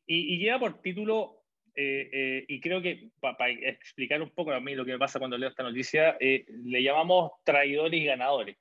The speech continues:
Y básicamente habla de las vacías batallas del campo educativo. Y, y quiero explicarlo. A ver, cuando yo vi esto, cuando, cuando, no sé si tú lo viste, para todos los amigos que me imagino, cuando sale el rechazo a esta acusación,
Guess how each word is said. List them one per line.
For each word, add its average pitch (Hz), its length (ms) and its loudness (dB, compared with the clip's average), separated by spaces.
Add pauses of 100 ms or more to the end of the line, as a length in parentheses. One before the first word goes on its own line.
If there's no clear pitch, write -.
(120)
Y 123 100 -14
básicamente 180 640 -2
habla 170 180 2
de 165 80 0
las 151 240 -2
vacías 175 760 -2
batallas 170 540 0
del 147 140 -10
campo 151 360 -8
educativo. 120 640 -8
Y, 131 200 -14
y 143 60 -8
quiero 175 160 0
explicarlo. 135 560 0
A 123 120 2
ver, 131 100 -2 (420)
cuando 135 240 -4
yo 214 200 2
vi 240 220 4
esto, 139 300 -4
cuando, 120 340 -8
cuando, 123 440 -6 (960)
no 120 140 -12
sé 131 120 -12
si 131 80 -12
tú 151 80 0
lo 160 100 4
viste, 180 180 4
para 143 140 0
todos 151 100 2
los 151 80 4
amigos 156 240 0
que 151 60 -2
me 147 80 -6
imagino, 147 320 -2
cuando 143 200 -2
sale 156 500 2
el 135 140 -4
rechazo 151 640 -2
a 139 240 -2
esta 143 320 -4 (100)
acusación, 151 720 -6